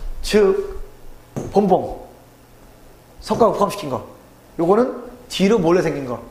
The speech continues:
어두운 거래한 걸 포함시킨 거란 말이에요. 그러니까 이익의 질이 점점 약해지는 거죠. 매출 총이익이 이익의 질은 가장 좋고, 그 다음 좋은 게 영업이익이에요.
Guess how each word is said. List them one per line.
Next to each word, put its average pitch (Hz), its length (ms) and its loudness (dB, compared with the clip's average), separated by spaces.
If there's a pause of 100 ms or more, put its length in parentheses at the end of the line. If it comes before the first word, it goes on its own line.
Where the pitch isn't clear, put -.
(460)
어두운 202 420 4
거래한 196 280 2
걸 196 100 0
포함시킨 196 360 -2
거란 123 200 -4
말이에요. 107 180 -14 (600)
그러니까 165 200 0
이익의 247 280 4
질이 220 440 -2 (120)
점점 185 600 2
약해지는 151 420 -2
거죠. 117 180 -8 (580)
매출 208 460 4
총이익이 240 440 2
이익의 196 360 2
질은 208 160 2
가장 190 280 0
좋고, 151 320 -2 (420)
그 151 100 -4
다음 214 180 4
좋은 190 160 2
게 226 140 4
영업이익이에요. 147 500 0